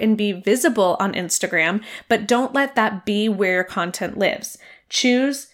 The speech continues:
s-, a platform like a blog in order to do this. And I recommend focusing on learning S E O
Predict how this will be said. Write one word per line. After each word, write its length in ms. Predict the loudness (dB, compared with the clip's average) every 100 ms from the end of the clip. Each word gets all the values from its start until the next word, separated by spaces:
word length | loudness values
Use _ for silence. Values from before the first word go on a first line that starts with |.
| _ -12
s-, 200 | -10 -6
a 80 | -4
platform 800 | 0 -2 0 2 2 2 0 -6 _ 0
like 160 | 0 2
a 40 |
blog 580 | 0 2 4 4 2 -2 _ _ _ _ _
in 140 | 0
order 240 | 2 2 2
to 80 | 0
do 160 | 0
this. 360 | 0 -2 -6 -12 _
And 480 | 2 4 4 0 -4 -8 -2
I 200 | 2 4
recommend 680 | 2 0 0 0 0 -2 -6 _
focusing 680 | -2 0 0 0 0 -2 -6 _ _ _ -2
on 320 | 2 2 4
learning 500 | 4 4 2 0 0
S 240 | 0 0 0
E 180 | 0 2
O 320 | 2 2 0